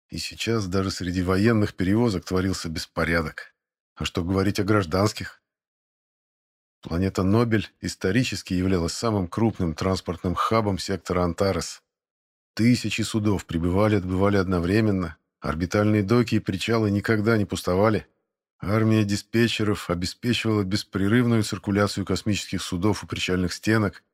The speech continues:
обеспечивая их всем необходимым. Огромное количество орбитальных челноков и грузовиков забирали и доставляли миллионы тонн грузов ежедневно, без перебоев и задержек. Всё работало как часы.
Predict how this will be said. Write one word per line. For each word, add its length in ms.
обеспечивая 800
их 100
всем 240
необходимым. 580
Огромное 680
количество 580
орбитальных 480
челноков 580
и 60
грузовиков 760
забирали 580
и 20
доставляли 580
миллионы 580
тонн 280
грузов 340
ежедневно, 580
без 300
перебоев 580
и 20
задержек. 560
Всё 320
работало 480
как 320
часы. 420